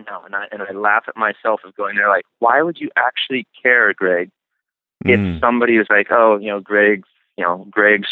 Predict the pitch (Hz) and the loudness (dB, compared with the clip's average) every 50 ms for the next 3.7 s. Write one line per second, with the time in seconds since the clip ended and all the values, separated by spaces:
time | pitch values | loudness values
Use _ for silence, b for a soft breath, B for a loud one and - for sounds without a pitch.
0 | - _ - - 110 95 92 95 92 95 98 92 85 - 107 101 107 104 101 98 | -10 _ -2 0 0 2 2 0 -4 -4 -6 -8 -6 -4 -4 -2 -2 -2 0 0
1 | 92 90 - 104 101 - - 104 95 92 92 107 101 95 90 - - 90 90 90 | 0 0 -2 -4 -8 -4 -2 -2 -2 -2 0 0 2 2 2 0 -4 -10 -8 -4
2 | 90 87 87 87 - 104 110 117 123 131 127 123 104 104 101 90 82 - - _ | 0 0 0 0 2 2 2 2 2 2 2 0 0 2 0 0 0 -2 -8 _
3 | _ _ _ - - 92 87 95 95 92 104 95 98 | _ _ _ -12 -8 -4 -4 -4 -2 -2 -2 -2 -2